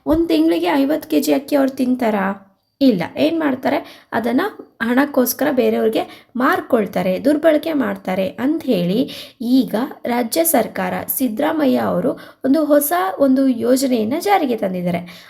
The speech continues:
ಅನ್ನಭಾಗ್ಯ ಯೋಜನೆ ಅಡಿಯಲ್ಲೇ ಈ ಒಂದು ಹೊಸ ಯೋಜನೆಯನ್ನ ಜಾರಿಗೆ ತಂದಿದ್ದಾರೆ. ಹಾಗಾದ್ರೆ ಯಾವುದು ಈ ಒಂದು ಹೊಸ ಯೋಜನೆ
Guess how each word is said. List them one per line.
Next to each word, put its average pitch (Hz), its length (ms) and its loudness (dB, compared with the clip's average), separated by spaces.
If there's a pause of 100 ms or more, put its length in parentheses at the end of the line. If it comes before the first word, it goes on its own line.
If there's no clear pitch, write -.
(120)
ಅನ್ನಭಾಗ್ಯ 277 840 0
ಯೋಜನೆ 226 400 2
ಅಡಿಯಲ್ಲೇ 196 560 -2
ಈ 330 240 -2
ಒಂದು 330 240 0
ಹೊಸ 294 300 -2
ಯೋಜನೆಯನ್ನ 220 560 -2
ಜಾರಿಗೆ 339 380 0
ತಂದಿದ್ದಾರೆ. 180 840 -6
ಹಾಗಾದ್ರೆ 339 540 0 (220)
ಯಾವುದು 311 420 0
ಈ 269 160 2
ಒಂದು 254 260 2
ಹೊಸ 202 240 -4 (100)
ಯೋಜನೆ 214 600 -2